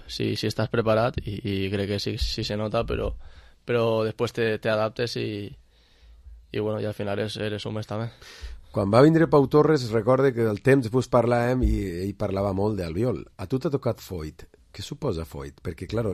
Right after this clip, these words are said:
Speaker 2: nosaltres des de fora tenim la percepció de que Foyt és un poc el pegament de tot, no? El tipus que, no sé com dir-ho, el que orga-, diria que és el capità, ixe. Com, com vas viure tu lo de Foyt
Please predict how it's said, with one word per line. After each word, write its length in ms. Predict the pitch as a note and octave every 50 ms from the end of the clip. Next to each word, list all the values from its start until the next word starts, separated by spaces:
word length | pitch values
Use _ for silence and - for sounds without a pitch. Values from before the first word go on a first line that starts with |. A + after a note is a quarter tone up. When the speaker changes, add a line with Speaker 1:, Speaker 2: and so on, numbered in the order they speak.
| -
Speaker 2:
nosaltres 400 | - A2 G2+ A2 B2+ B2+ E3 D3+
des 140 | D3 D#3 C3 B2
de 60 | A2+
fora 160 | - B2 C3 C3+
tenim 220 | B2+ B2+ A#2 A#2
la 80 | A#2+ A2+ -
percepció 480 | A#2 G2+ - - G#2+ - - - G#2 A2+
de 80 | B2+ A2+
que 80 | G#2 F#2+
Foyt 300 | - G#2 G#2+ A#2 A2 A2+
és 80 | G#2
un 80 | B2 A2+
poc 300 | - - A2+ B2+ A#2 B2
el 80 | A#2 G2+
pegament 480 | - A2+ G2+ F2+ F2 F#2 G2+ G#2+ G#2
de 80 | G2 F2+
tot, 300 | - - G2+ F2 D2 C#2
no? 140 | - - C#2+ -
El 80 | -
tipus 320 | - A#2 A2 - A#2 G#2+ -
que, 140 | A#2 A2 G#2+ _ - - - - - - - - - - - - - - -
no 80 | -
sé 140 | - - G2+ G#2+
com 80 | G2+ G2
dir-ho, 280 | G2+ G2+ G2 F#2+ F#2+ F#2+
el 140 | G2 G2 F#2+
que 400 | - A2 G#2 G2+ G2+ G2+ G2+ G2
orga-, 300 | G2 G2 G2 G2 F#2+ G#2 -
diria 400 | F#2+ D#2+ F2+ A2 A2+ A2+ C3 D#3 E3
que 60 | D#3
és 20 |
el 140 | D#3 C3+ - -
capità, 640 | B2 A2+ - - A#2 G#2 - - B2+ B2 B2 B2 A#2+ B2
ixe. 800 | B2 A#2+ - - B2+ A#2+ A#2 A#2+ A#2 A#2 A#2 A2+ A2+ A2 F#2 - - - - - - -
Com, 140 | A#2 B2+ A#2 -
com 140 | - C#3+ C3 C3+
vas 160 | D3 D3 C3+ C#3
viure 240 | E3+ E3+ D#3+ D3+ C3+
tu 80 | - D#3+
lo 80 | E3
de 80 | D#3 B2+
Foyt 300 | - - E3 F#3 G3+ -